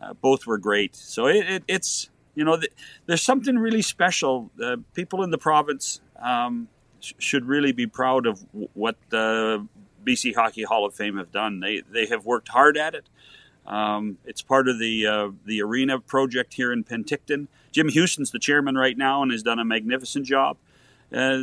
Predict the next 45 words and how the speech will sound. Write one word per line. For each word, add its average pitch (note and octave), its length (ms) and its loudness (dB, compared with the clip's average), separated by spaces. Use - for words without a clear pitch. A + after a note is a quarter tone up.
and C3+ 240 -2
so D3 220 2
the C#3+ 120 2
Hall, F#3 260 6
the C#3+ 160 -4
Hall A#3 180 0
of - 80 -6
Fame's F3+ 320 -6
important D3 440 -2
here. A2 200 -18
And C3 380 -4
I, C#3+ 220 2
I F3 160 4
think F3+ 240 -10
if - 260 -10
you E3 100 -6
look F#3+ 180 -4
across D#3+ 380 0
the - 60 -12
country, C3 460 -4
I C#3 80 -2
think D3+ 180 0
B D3 140 0
C's C#3+ 240 -4
done D3 160 4
it C3+ 100 -4
better D3 180 0
than C#3 160 -2
anywhere D3+ 440 2
else. - 320 -6
And B2 360 -4
I, B2+ 240 0
and C#3 160 0
what C#3+ 160 6
you're B2 100 0
seeing F3 380 -2
now A#2+ 240 0
is A2+ 120 -2
you're A#2 100 -6
seeing C3+ 280 0
other D3 300 0
provinces, D3+ 580 -2
Alberta, A#2+ 400 0
Saskatchewan, C3 680 -4
copy F3 520 2